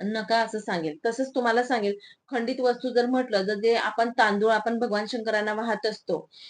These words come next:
तर ते वस्तू, अ, तांदूळ असले त्यामध्ये, आता शिवामूठ होती आपली पहिली शिवामूठ झाली, पण आपण जेव्हा बघा आपण पूजा करत असतो भगवान शिवांची, तेव्हा तांदूळ जे असतात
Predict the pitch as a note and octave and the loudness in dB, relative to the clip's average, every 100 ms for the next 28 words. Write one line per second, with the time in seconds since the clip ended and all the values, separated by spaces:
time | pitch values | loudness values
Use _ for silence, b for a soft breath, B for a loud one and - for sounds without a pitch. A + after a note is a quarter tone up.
0 | B A#3 A#3 A#3+ B3+ A#3 G#3+ - A#3+ A#3 | B -10 -4 0 2 0 -2 -4 -2 0
1 | A#3 - G3 G#3+ G#3 G3+ A3+ G#3 A3+ C4 | -2 -4 -4 -2 0 4 6 6 4 6
2 | B3 B3 A#3 F3 - G3+ G3 G3+ F3+ F3 | 4 2 0 0 -2 2 2 4 2 2
3 | - F#3+ A3 C4 A#3+ A3+ A#3 B3+ A3+ G#3 | 0 -2 0 4 4 4 2 2 2 0
4 | G#3+ G#3+ G#3 G3 F#3 A#3 G3 F#3+ F#3+ A3+ | 0 -2 0 0 0 0 0 0 0 0
5 | F#3 F3+ A3+ A3 B3 A#3+ G#3+ G#3+ G#3 G#3+ | 0 0 0 0 0 0 0 0 0 -2
6 | A3 B B B3+ - G#3+ A3+ B3 A3+ B3 | -4 B B -10 -2 0 0 0 4 4
7 | B3 A3 G#3+ G3+ G3+ G#3 G3+ G#3 - G3+ | 4 -2 -2 -6 -4 0 0 0 -2 -2
8 | G#3+ G3 F#3 G#3 G#3 A3+ B3+ B3 _ - | -2 -4 -6 -4 0 0 0 -4 _ 0
9 | G3+ G#3 B3 C#4 C4+ A#3 - G#3 | 0 2 0 0 2 0 0 -2